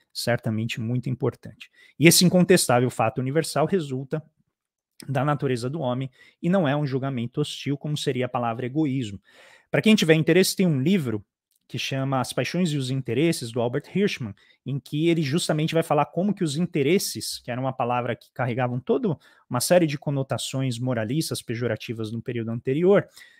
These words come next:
né, século dezesseis, dezessete, no século dezenove vai ser reabilitado como uma virtude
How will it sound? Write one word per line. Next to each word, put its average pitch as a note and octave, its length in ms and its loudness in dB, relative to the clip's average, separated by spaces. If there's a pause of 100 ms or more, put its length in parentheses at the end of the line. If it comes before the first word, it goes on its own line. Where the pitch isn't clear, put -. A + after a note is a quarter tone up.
(140)
né, B2 140 -4
século A2 360 -8
dezesseis, C3+ 480 0
dezessete, C3 680 0 (240)
no F#3+ 120 4
século E3+ 380 4
dezenove B2 840 0
vai C#3 200 -2
ser - 200 -4
reabilitado D3+ 880 -2
como C#3+ 240 -8
uma C#3+ 140 -4
virtude C3+ 640 -4